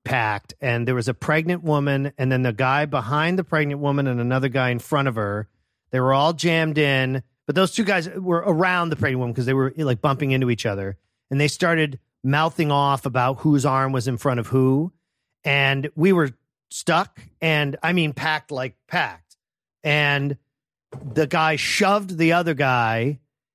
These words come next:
and then the other guy reached over the pregnant woman and shoved back. And I see the pregnant woman being like, "Whoa, whoa, whoa," you know? But also just, it's a sea of people. If these two start rocking and going at it, it's gonna force everybody else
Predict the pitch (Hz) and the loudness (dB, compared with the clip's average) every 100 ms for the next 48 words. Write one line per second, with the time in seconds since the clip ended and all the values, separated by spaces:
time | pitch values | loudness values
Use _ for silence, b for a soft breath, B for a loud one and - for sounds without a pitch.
0 | _ _ _ 156 151 147 156 156 160 175 | _ _ _ 0 0 2 2 4 2 2
1 | 165 147 139 135 170 165 190 165 151 131 | 0 0 0 2 0 0 0 0 -2 0
2 | 156 151 147 139 127 113 - 156 135 117 | 0 0 -2 0 0 -2 0 0 0 0
3 | 131 123 107 104 _ 131 143 127 - 214 | 0 0 -2 -6 _ -2 0 -2 -2 2
4 | 180 139 156 - 202 202 139 127 123 131 | 2 0 -6 -2 0 2 0 0 0 -2
5 | 123 113 110 135 160 143 127 117 120 101 | 0 -2 -4 0 0 2 0 0 -2 -2
6 | 110 117 117 131 147 _ _ _ 214 - | -4 -2 0 0 -4 _ _ _ -2 0
7 | 269 196 151 170 180 - _ 160 135 - | 0 2 0 0 -2 -4 _ -4 -4 -4
8 | - 165 123 175 139 123 127 135 - 180 | 2 2 2 0 0 -2 -4 -8 0 2
9 | 190 - 170 - 135 113 147 143 - 131 | 2 2 0 2 -2 0 0 0 -2 -4
10 | 131 135 127 139 131 135 127 113 - 123 | -4 -4 0 0 2 0 0 -2 -6 -10
11 | - 139 120 - 135 - 127 123 120 120 | -4 -4 -4 -4 -6 -2 -2 0 0 0
12 | 117 120 135 - - | 2 0 0 -4 -12